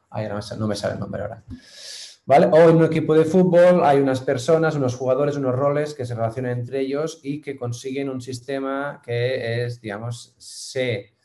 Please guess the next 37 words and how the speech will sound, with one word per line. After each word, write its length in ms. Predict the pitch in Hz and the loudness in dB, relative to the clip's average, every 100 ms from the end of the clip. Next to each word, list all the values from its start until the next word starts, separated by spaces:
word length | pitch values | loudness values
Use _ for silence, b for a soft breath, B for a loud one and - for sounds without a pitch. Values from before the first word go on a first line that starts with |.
| b b b - | b b b -10
al 180 | 113 117 | -10 -6
final 380 | 120 120 123 | -4 -2 0
es 160 | 120 113 | 0 0
más 160 | 117 117 | -2 -2
importante 760 | 110 113 107 110 107 - 107 | -4 -4 -4 -4 -4 -6 -4
la 140 | 110 | -4
suma 640 | 110 135 127 131 139 147 _ | -4 -6 -4 -4 -6 -8 _
que 180 | 135 120 | -6 -4
no 260 | 113 117 | -2 -2
los 160 | 117 110 | -4 -6
elementos 340 | 98 98 101 - | -8 -8 -12 -14
por 160 | 95 | -14
separado, 400 | - 92 - _ _ _ | -14 -18 -18 _ _ _
¿vale? 220 | 113 165 | -4 -2
Esto 180 | 190 170 | -4 -10
sería 240 | - 165 | -6 -2
lo 80 | 180 | -2
que 120 | 127 | -2
sería 200 | 120 113 | -6 -8
un 60 | 104 | -8
sistema. 360 | - 92 90 - | -12 -14 -16 -10
¿Qué 100 | 165 | -8
es 60 | |
un 60 | 170 | -8
sistema 240 | - 165 | -6 -4
gráfico? 460 | 175 185 104 120 - | -2 -2 -6 -12 -10
Pues 160 | 117 | -8
bueno, 220 | 110 107 b b b b _ | -6 -8 b b b b _
un 120 | 117 | -12
sistema 260 | 127 139 135 | -10 -6 -4
gráfico 320 | 143 160 147 | -4 -4 -8
es 60 | 113 | -6
lo 100 | 101 | -4
mismo. 400 | 135 120 95 - | -4 -6 -12 -14
Al 100 | 104 | -18
final 340 | - 117 127 | -8 -4 -2
es 260 | 123 123 | -2 -4